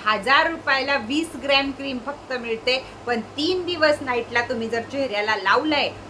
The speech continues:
तर तुमचा कलर, तुमच्या चेहऱ्यावरचा ग्लो, तुमच्या चेहऱ्यावरचे डाग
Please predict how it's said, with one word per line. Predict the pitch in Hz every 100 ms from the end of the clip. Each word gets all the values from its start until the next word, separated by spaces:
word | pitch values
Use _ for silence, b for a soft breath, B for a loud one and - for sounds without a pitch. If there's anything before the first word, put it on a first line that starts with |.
| -
तर | 214
तुमचा | 240 220 214 214
कलर, | 214 - 277 302 339 285 233
तुमच्या | 240 220 220
चेहऱ्यावरचा | 254 254 196 208 220 233
ग्लो, | 226 208 277 311
तुमच्या | - 247 220 208
चेहऱ्यावरचे | 240 196 196 202 202 226 208
डाग | 202 233